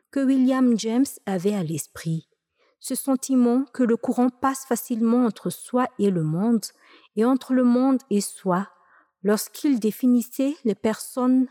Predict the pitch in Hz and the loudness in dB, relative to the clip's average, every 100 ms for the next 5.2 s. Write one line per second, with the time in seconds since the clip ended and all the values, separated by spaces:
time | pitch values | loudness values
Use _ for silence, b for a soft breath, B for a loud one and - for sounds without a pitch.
0 | - 190 202 247 294 - 175 151 - - | -4 0 2 2 -2 -4 -2 -2 -6 -4
1 | 165 156 _ _ _ _ _ _ _ _ | -4 -4 _ _ _ _ _ _ _ _
2 | _ _ _ _ 196 233 247 185 320 339 | _ _ _ _ 0 0 0 0 -2 -2
3 | - 262 - 294 294 - 247 208 262 269 | -4 -6 -6 -2 0 -2 -6 -2 0 0
4 | 165 160 147 156 151 196 - 175 156 156 | -2 -4 -4 -6 -6 -6 -6 -6 -4 -2
5 | 175 180 | -2 -4